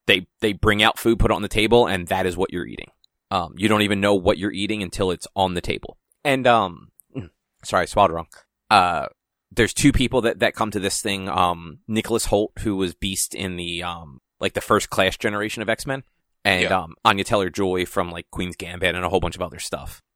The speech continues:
Speaker 1: Um,
Speaker 2: Mm-hmm.
Speaker 1: and she's, like, a last-minute date for Nicholas Hoult and has, like, no interest in the food and has no idea what the fuck is going on. Um, but, like, as things play out, like, you find out that everyone at this restaurant has,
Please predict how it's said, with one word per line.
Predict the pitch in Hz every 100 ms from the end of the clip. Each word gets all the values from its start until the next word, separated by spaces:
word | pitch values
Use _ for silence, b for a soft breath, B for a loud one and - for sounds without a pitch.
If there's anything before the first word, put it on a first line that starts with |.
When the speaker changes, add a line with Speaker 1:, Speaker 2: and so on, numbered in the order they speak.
| -
Speaker 1:
Um, | 90
Speaker 2:
Mm-hmm. | 85 85 _ _ -
Speaker 1:
and | 113 101 92 87 - -
she's, | - 131 123 110
like, | 120 107
a | 95
last-minute | 90 98 - 98 - -
date | 87 - _ _ -
for | - 120 113 117 110 113 -
Nicholas | 123 - 127
Hoult | 143 139 -
and | 101 92
has, | 98 87
like, | 95 87 - _ _ -
no | 101 113 123
interest | 113 131 -
in | 120
the | 117
food | - 98 98 -
and | 87
has | 87 82
no | 95 98 92
idea | 90 87
what | 85
the | -
fuck | - 85
is | 80
going | 78 78 73
on. | 62 - _ _ _ -
Um, | 95 87 67 - _ _ -
but, | 127
like, | 104 101 -
as | 120 117
things | 127 107
play | - 107 101
out, | 110 107
like, | 92 92 90
you | 107
find | - 113
out | 104 -
that | - -
everyone | 113 123 117 110
at | 104
this | 113 -
restaurant | - - 117 113
has, | - 101 92 - -